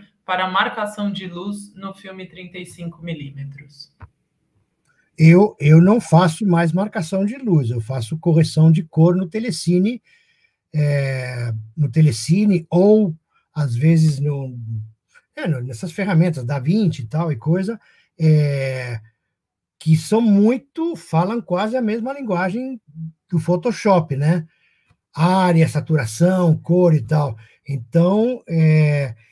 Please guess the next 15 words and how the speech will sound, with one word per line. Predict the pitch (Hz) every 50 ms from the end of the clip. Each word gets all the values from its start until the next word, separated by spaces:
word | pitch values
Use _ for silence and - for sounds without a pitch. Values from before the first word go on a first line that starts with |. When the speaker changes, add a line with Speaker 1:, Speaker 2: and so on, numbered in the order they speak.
| _ _ _ -
Speaker 2:
eu, | 165 165 175 180 190 202 208 202 196 - _ _ _ _
é, | 160 160 151 147 139 139 143 143 135 131 131 131 131 127 127 117 110 107 110 _ _ _ _ _ _ _ _
do | 147 170 175
Cidade | - - 190 156 139 190 226 233 233 226
de |
Deus | 175 185 196 190 170 156
em | 151 147 143
diante, | 127 120 151 170 226 277 311 254 160 - - 147 123 113 107 - - _ -
os | 165 185
anteriores | 202 160 196 190 226 247 262 -
foram | - - 233 233 226 208
com | 226 208
marcação | 196 190 185 180 190 160 - 180 185
de | 175 190 180
luz, | 165 147 127 113 107